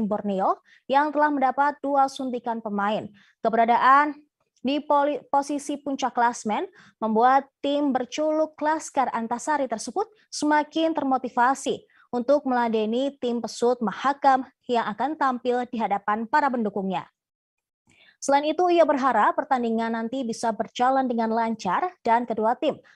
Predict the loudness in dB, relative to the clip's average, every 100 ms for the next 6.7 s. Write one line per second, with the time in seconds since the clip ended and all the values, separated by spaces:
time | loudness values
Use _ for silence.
0 | _ -4 -2 0 0 2 2 2 0 0
1 | 0 -4 -2 -2 -4 -6 -6 -6 -2 0
2 | 0 -4 -2 0 -2 -2 -4 -4 -2 -2
3 | -2 -4 -2 -4 0 0 0 -4 -6 _
4 | -20 _ 0 2 2 4 4 4 2 -6
5 | -6 -6 -4 -4 -2 -4 -4 -4 -4 -4
6 | -8 -8 0 0 2 -2